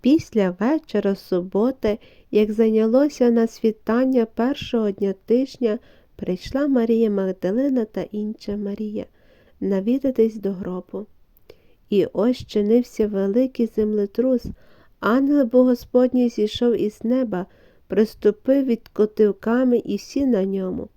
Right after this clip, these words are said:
Вигляд його був, наче блискавка,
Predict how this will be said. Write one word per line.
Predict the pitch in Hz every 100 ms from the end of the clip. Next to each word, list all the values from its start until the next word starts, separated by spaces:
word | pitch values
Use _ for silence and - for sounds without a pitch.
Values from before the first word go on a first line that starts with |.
| _ _ _ _ _ -
Вигляд | 190 190 226 226 208
його | 214 214
був, | 196 220 214
наче | 208 233 - 214
блискавка, | 208 240 262 - 156 156 170